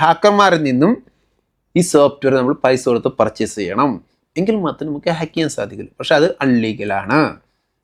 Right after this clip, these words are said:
ഓക്കെ, ഒരു പക്ഷേ നിങ്ങൾ അവൻ വെക്കുന്ന ലിങ്ക് കയറുമ്പോൾ നിങ്ങളുടെ ഫോണിലുള്ള ഡേറ്റകളായിരിക്കും അവൻ ചോർത്തിക്കൊണ്ടിരിക്കുന്നത്. അങ്ങനെയും ചെയ്യുന്ന യൂട്യൂബർമാരുണ്ട്. അൺലീഗലായ ആപ്ലിക്കേഷന് പുറകെ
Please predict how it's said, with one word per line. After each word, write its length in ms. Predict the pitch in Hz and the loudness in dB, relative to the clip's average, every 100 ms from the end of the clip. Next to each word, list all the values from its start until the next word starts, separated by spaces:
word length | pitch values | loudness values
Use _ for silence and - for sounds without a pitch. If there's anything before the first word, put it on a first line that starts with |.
| 156 | -6
ഓക്കെ, 180 | 143 240 147 143 - _ _ _ _ _ _ _ _ _ _ _ _ _ _ _ _ _ _ _ _ | 0 0 0 -8 -20 _ _ _ _ _ _ _ _ _ _ _ _ _ _ _ _ _ _ _ _
ഒരു 160 | 170 240 - - | 2 4 2 -2
പക്ഷേ 640 | 208 - - 269 240 147 - _ _ _ _ 156 | -2 -4 2 6 8 6 0 _ _ _ _ 0
നിങ്ങൾ 240 | 202 240 190 | 4 4 4
അവൻ 180 | 220 208 | 2 2
വെക്കുന്ന 300 | 180 190 185 | 2 2 4
ലിങ്ക് 280 | 165 180 190 | 4 2 2
കയറുമ്പോൾ 320 | 160 151 156 160 | 4 2 2 0
നിങ്ങളുടെ 200 | 151 185 - | 2 0 2
ഫോണിലുള്ള 640 | 196 208 254 254 185 170 180 139 | 6 6 6 6 6 6 4 4
ഡേറ്റകളായിരിക്കും 640 | 147 151 160 147 131 131 | 2 4 2 4 2 2
അവൻ 100 | 131 117 | 0 -4
ചോർത്തിക്കൊണ്ടിരിക്കുന്നത്. 1000 | 110 107 117 113 104 107 104 127 120 104 _ | -6 -6 -6 -6 -8 -14 0 2 2 0 _
അങ്ങനെയും 600 | 165 190 190 185 185 190 220 226 _ - | 0 2 4 4 4 4 0 -6 _ 0
ചെയ്യുന്ന 500 | 156 151 147 151 185 160 143 | 4 4 4 2 2 0 -2
യൂട്യൂബർമാരുണ്ട്. 1160 | 135 147 139 135 127 123 113 135 151 120 - _ _ _ _ _ _ _ - | 2 2 2 2 2 0 2 4 6 4 -2 _ _ _ _ _ _ _ 0
അൺലീഗലായ 680 | 175 180 202 269 277 269 262 | 4 6 8 8 6 6 6
ആപ്ലിക്കേഷന് 680 | 233 208 - 208 214 - 196 | 6 4 2 2 2 2 2
പുറകെ 280 | 165 160 | 4 4